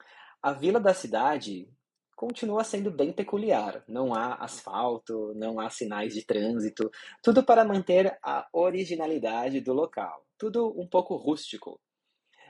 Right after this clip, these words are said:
Toda a rede de energia elétrica é subterrânea para dar a sensação de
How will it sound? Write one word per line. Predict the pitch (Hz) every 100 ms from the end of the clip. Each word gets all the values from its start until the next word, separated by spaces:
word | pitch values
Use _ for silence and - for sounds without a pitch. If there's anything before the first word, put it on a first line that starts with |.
| _
Toda | - 165 190
a |
rede | 165 143 165 151
de | 117
energia | 120 117 104 117
elétrica | 104 101 - 143 - 104 90
é | 110 107
subterrânea | - 120 117 151 - 110 117 104 98 -
para | - 127
dar | 113 113 123
a | 135
sensação | 135 135 139 139 131 - 113 120
de | 107 107 101 95